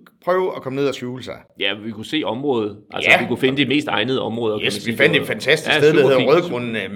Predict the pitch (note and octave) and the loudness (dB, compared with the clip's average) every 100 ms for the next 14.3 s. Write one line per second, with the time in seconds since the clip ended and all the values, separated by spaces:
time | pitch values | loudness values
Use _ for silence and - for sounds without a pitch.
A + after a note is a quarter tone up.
0 | G#2 A#2+ D#3 B2 E3+ B2 - G#2 A#2+ - | -6 -2 -2 -2 -4 -4 -4 -2 -2 -10
1 | - D#3+ D3+ A2 G#2 C#3+ D#3+ D3+ C#3+ B3 | -18 -14 -12 -12 -8 -4 -2 -2 0 2
2 | A3 D#3 D#3 - F#3 E3 B2+ B2 F3+ E3+ | 2 2 0 0 -2 -2 -4 -6 -8 -8
3 | B2+ C#3+ F#3 - - B2 C3+ D#3+ C3+ B2 | -4 0 -2 -2 -4 -2 0 0 2 0
4 | C#3+ D#3 - G#2+ C#3+ A#2+ F#2 F#2+ G2 A2+ | 0 -4 -6 -2 -2 -2 -6 -8 -8 -8
5 | C3 A#2+ G#2+ A2 A3+ G#3 - D3+ B2+ G#2 | -2 0 0 2 4 4 4 2 2 -4
6 | A2+ - _ - G#3+ F#3 C3 A#2+ D3 D3+ | -8 -12 _ -6 0 0 -2 -2 0 -2
7 | A#2+ F3 E3+ F3 A2 G#2+ G#2 A#2+ - F3+ | -2 -2 -4 -6 -4 -4 -2 -4 -2 -4
8 | B2+ G#2 G#2 G2+ G2 G#2 G2 G#2 G#2+ C#3 | -4 -6 -6 -10 -14 -14 -12 -8 -2 -2
9 | A2+ A#2 A#2+ - - - G2 F#2 C3 G#2+ | -4 -6 -8 -10 -16 -18 -8 -4 -2 -4
10 | A2+ A2 G#2+ A2 G#2+ A2 B2 G2+ G#2+ B2+ | -6 -6 -4 -8 -8 -10 -6 -6 -4 -6
11 | A#2+ A#2+ G#2+ G#2+ G#2+ G#2+ G#2 G#2+ G#2 A2+ | -6 -8 -10 -12 -12 -14 -12 -8 -6 -4
12 | A#2 C3 G#2+ G#2+ G#2+ - A#2 A2+ - G2+ | -2 -2 -2 -4 -4 -6 -8 -8 -8 -12
13 | A2 G#2 G2+ G#2 G#2+ A2 G#2+ G#2 G#2 G#2+ | -10 -8 -8 -8 -8 -8 -8 -10 -12 -10
14 | A2+ G#2+ G#2+ | -14 -14 -18